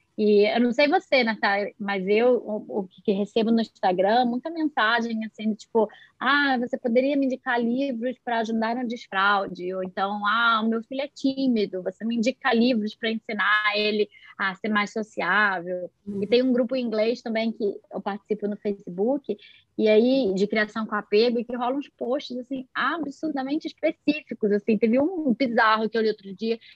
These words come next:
Speaker 1: que era da mãe falando que eles moravam numa área do interior, e se mudaram pra cidade, o filho tava com dificuldade, meio assustado com os carros na rua, né, com a cidade movimentada, e ela queria livro pra ensinar a criança a atravessar a rua.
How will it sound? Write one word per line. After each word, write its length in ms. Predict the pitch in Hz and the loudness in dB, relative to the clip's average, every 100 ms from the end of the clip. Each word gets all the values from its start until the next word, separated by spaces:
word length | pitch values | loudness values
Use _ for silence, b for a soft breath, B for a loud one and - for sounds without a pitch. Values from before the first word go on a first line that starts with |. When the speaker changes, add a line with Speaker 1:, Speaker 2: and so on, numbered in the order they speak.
| B _ | B _
Speaker 1:
que 80 | 226 | -4
era 100 | 214 | -2
da 140 | 220 | 0
mãe 180 | 220 220 | -2 -4
falando 320 | 233 226 220 | -4 -4 -4
que 80 | 226 | -4
eles 140 | 226 226 | -6 -6
moravam 340 | 220 208 226 | -4 -4 -4
numa 280 | 226 233 208 | -6 -4 -2
área 320 | 202 208 214 | -2 -4 -6
do 60 | 226 | -8
interior, 600 | 226 214 214 208 269 359 _ _ 220 | -8 -4 -4 -2 -4 -6 _ _ -10
e 80 | |
se 80 | 233 | -6
mudaram 320 | 240 240 240 | -2 0 -2
pra 140 | 233 247 | -4 -8
cidade, 460 | 247 226 233 247 | -6 -2 -2 -2
o 40 | 262 | -6
filho 200 | 262 240 | -8 -8
tava 220 | 240 254 | -8 -6
com 120 | 269 | -4
dificuldade, 720 | 269 - 294 381 285 226 247 | -4 -6 -8 -4 0 2 2
meio 180 | 247 254 | 2 -2
assustado 600 | 254 302 - 190 220 208 - | -4 -12 -6 0 0 0 -6
com 120 | 202 | -12
os 100 | 196 | -14
carros 480 | - 196 185 202 160 | -6 0 2 2 -2
na 120 | 170 | -8
rua, 280 | 160 190 202 | -4 0 0
né, 140 | 175 180 | -2 -8
com 100 | 185 | -10
a 40 | |
cidade 460 | - - 180 185 196 | -12 -4 0 0 0
movimentada, 520 | 185 196 202 208 220 B B B | -6 -10 -2 0 0 B B B
e 60 | 240 | 0
ela 140 | 240 | 0
queria 240 | 269 277 285 | 0 0 2
livro 400 | 254 240 269 302 | 2 2 -2 -4
pra 200 | 302 285 | -6 -6
ensinar 420 | 277 302 254 247 | -8 -6 -4 -4
a 40 | |
criança 380 | 285 302 247 269 | -4 -4 -4 -6
a 20 | |
atravessar 320 | 277 262 - 269 | -8 -8 -4 -4
a 60 | |
rua. 380 | 269 220 185 - | -2 -2 -2 -6